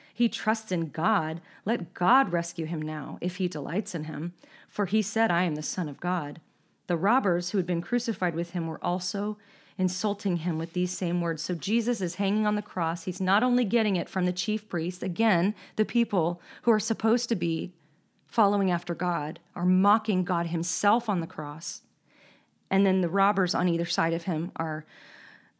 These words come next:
uh, joining in and piling on. So I want to end,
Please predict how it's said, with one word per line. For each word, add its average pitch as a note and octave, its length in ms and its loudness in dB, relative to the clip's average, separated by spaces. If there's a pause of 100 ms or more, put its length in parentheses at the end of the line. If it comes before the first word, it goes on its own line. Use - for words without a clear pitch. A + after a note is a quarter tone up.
uh, D#3+ 280 -2
joining F#3+ 480 2
in D#3+ 420 -2
and D#3 180 -4
piling D#3+ 380 -2
on. D#3 420 -6 (800)
So A#3+ 440 4 (480)
I A3+ 40 4
want D#4 220 4
to - 200 -4
end, G#3+ 420 4